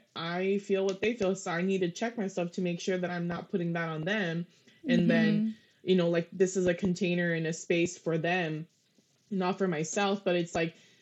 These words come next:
Speaker 1: sometimes that mutual energy is just so heavy in the, in the space. And sometimes, like, we have to call it out and just say, like, you know,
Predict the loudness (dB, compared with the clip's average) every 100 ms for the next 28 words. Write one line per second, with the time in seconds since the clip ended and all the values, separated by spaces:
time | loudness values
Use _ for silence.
0 | _ _ 2 2 4 2 2 2 2 2
1 | 2 2 2 0 2 2 2 0 0 -2
2 | -2 0 0 2 0 0 0 0 -2 -2
3 | -2 -2 0 0 -2 -2 0 0 -4 -6
4 | -2 -2 -2 -8 -20 _ 2 4 4 2
5 | 0 0 2 0 0 0 2 2 4 2
6 | 0 0 2 0 0 -2 0 -2 -4 -10
7 | _ _ _ _ _ _ _ _ _ _
8 | 2 2 2 0